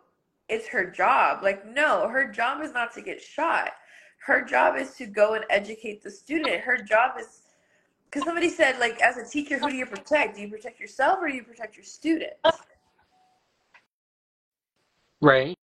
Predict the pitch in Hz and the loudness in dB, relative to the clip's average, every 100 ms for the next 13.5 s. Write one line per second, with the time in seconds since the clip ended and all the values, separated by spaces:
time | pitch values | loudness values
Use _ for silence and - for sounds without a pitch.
0 | _ _ _ - 254 254 - - 247 240 | _ _ _ -16 -12 -12 -12 -8 -6 -8
1 | - - _ - _ - 143 127 120 - | -12 -20 _ -20 _ 2 4 4 0 -6
2 | _ _ _ _ _ _ _ _ _ _ | _ _ _ _ _ _ _ _ _ _
3 | _ _ _ _ _ _ _ _ - 233 | _ _ _ _ _ _ _ _ 0 2
4 | 233 - 240 - _ _ 214 214 202 185 | 0 2 2 2 _ _ 2 4 4 2
5 | - - - - 202 233 240 - 214 214 | -2 -8 -16 0 4 4 2 2 2 0
6 | 269 - 214 233 269 262 277 269 226 226 | -10 -2 0 0 -8 -8 -10 -4 0 0
7 | 226 220 - 208 208 202 - 202 - _ | -2 -12 -4 -2 -2 -6 -8 -12 -12 _
8 | _ - - 214 190 - - 208 311 - | _ -20 -8 -6 -6 -10 0 2 2 -8
9 | - - _ _ _ _ _ _ _ - | -20 -20 _ _ _ _ _ _ _ -20
10 | _ _ - _ - _ _ _ _ - | _ _ -20 _ -20 _ _ _ _ -20
11 | - 226 254 220 233 233 208 190 196 208 | -14 0 2 2 0 4 4 4 2 4
12 | 214 208 285 254 202 185 180 - _ 214 | 2 0 0 -2 0 0 -2 -4 _ -12
13 | 233 220 - 392 262 | -10 -2 -2 0 -2